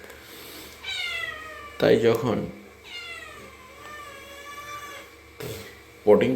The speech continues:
করা হবে, তখন অবশ্যই বালি, কাঁকড় এগুলো আপনাকে বেশি বেশি ব্যবহার করতে হবে, যেন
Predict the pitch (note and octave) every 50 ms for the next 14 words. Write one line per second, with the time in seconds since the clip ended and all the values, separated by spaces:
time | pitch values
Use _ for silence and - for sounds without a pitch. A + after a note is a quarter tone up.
0 | - B2 A2+ G#2+ G#2 G2 F2+ E2 - - - - - - - - - - - -
1 | - - - - - - - - - - - - G2 - A#2+ A2+ A2+ G#2+ G#2 A2+
2 | - - - - - F#2 E2+ - - - - - - - - - - - - -
3 | - - - - - - - - - - - - - - - - - - - -
4 | - - - - - - - - - - - - - - - - - - - -
5 | - - - - - B4 - - - - - - - - - - - F#2+ F#2+ F#2+
6 | F#2+ G2 B2 B2 - A2+ A2 G2+ - A#2 A2 G#2+ - - - A#2 - - - -
7 | - - - - - - - - - - - - - - - - - - - -
8 | - - - - - - - - - - - - - - F#2+ G2 G#2 G2 F#2 F#2
9 | F2+ E2 - F2+ F2+ F2+ F#2 F2+ E2+ F#2+ F#2 - - - - A2+ G#2+ - - G#2+
10 | G2+ G2 F#2+ F#2 F2+ F#2+ F#2+ - - - F#2+ F#2 - - F2+ E2+ E2 E2 E2 D#2+
11 | - - - - - - - - - - - - - - - - - - - -
12 | - - - - - - - F#2 F2+